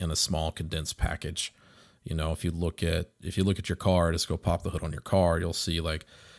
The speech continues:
mass airflow sensors, computer there, computer there, sensor there, you know, and that's all the things they have to do to get that. And, and even sometimes that car doesn't have the best idle, you know? Uh, and so it's, it's a pretty challenging equation, especially when you're trying to put it all in a little tiny box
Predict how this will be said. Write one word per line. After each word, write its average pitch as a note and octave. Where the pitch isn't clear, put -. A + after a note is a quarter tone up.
mass E2
airflow A2
sensors, F#2+
computer E2
there, G2
computer E2+
there, F2+
sensor F2
there, F#2+
you E2+
know, E2+
and E2+
that's F#2+
all F#2+
the F#2
things F2+
they F#2
have F#2
to D#2+
do F#2
to E2
get E2+
that. E2
And, E2
and F2+
even G#2
sometimes A2
that G2+
car C3
doesn't A2+
have A2+
the G#2+
best A2
idle, G#2+
you F#2
know? E2+
Uh, E2
and E2
so F2
it's, -
it's G#2+
a G2+
pretty G2+
challenging F2+
equation, F2+
especially F2
when E2
you're E2
trying E2+
to E2
put -
it D#2+
all D#2+
in D#2
a D#2+
little D#2+
tiny D#2+
box E2